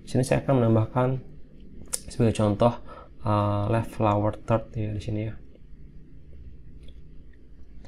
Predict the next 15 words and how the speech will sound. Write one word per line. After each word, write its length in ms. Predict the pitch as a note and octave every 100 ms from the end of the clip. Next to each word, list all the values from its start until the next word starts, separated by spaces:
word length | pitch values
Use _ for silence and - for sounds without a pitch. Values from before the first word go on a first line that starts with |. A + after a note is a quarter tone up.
| - - - - - -
Caranya 240 | A#2 C3
gampang. 480 | A2 G#2 A#2+ C3+ C#3 - - -
Eh, 260 | A2 A2 G#2+
pertama 320 | B2 A#2+ C#3
kita 320 | C3 - A2 A2+
arahkan 400 | A2 A2 - A2+
dulu 320 | A2 B2+ D#3 - - - - - - -
kursornya 400 | A2 - A2 A#2+
di 80 | G#2
mana. 240 | G2+ A2 C#3+ - - - -
<clears throat> 80 | - A2+ G2+ - - - - - - - - - - - - - - - - - - - - - A2
Lalu 140 | B2 C#3
kita 160 | - A#2+
klik 240 | - D3
saja. 560 | - C3+ A2+ A2+ A#2+